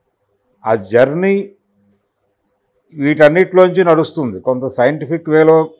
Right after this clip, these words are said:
ఒక ప్రయాణం ఉంటుంది, ఆధ్యాత్మిక ప్రయాణం ఉంటుంది. ఆధ్యాత్మిక ప్రయాణంలో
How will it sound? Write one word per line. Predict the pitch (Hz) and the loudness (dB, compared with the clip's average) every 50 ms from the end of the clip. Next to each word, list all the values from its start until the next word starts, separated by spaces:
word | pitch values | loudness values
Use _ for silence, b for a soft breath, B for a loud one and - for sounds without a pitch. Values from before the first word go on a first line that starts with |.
| _ - - | _ -8 -8
ఒక | 131 120 127 | -8 -4 -2
ప్రయాణం | 139 135 139 147 156 156 156 156 151 | 2 2 4 4 4 4 2 -2 -4
ఉంటుంది, | 147 143 123 147 143 147 156 156 | -6 -8 -8 -8 -8 -6 -2 0
ఆధ్యాత్మిక | 143 123 123 131 131 127 147 151 156 151 156 156 151 160 | 2 2 2 2 0 0 0 0 0 -2 -6 -4 -2 -2
ప్రయాణం | 147 - 139 139 139 147 147 147 147 143 | 0 0 0 2 2 2 2 0 -2 -8
ఉంటుంది. | 143 135 135 139 143 151 147 | -8 -8 -8 -8 -4 -2 0
ఆధ్యాత్మిక | 131 123 131 135 127 151 151 147 147 151 147 139 | 2 2 2 0 0 -4 -4 -4 -6 -12 -10 -10
ప్రయాణంలో | 147 104 127 131 131 143 147 143 139 143 139 139 147 160 165 - | -6 -2 0 0 2 2 0 0 -2 -6 -6 -4 -4 -4 -4 -6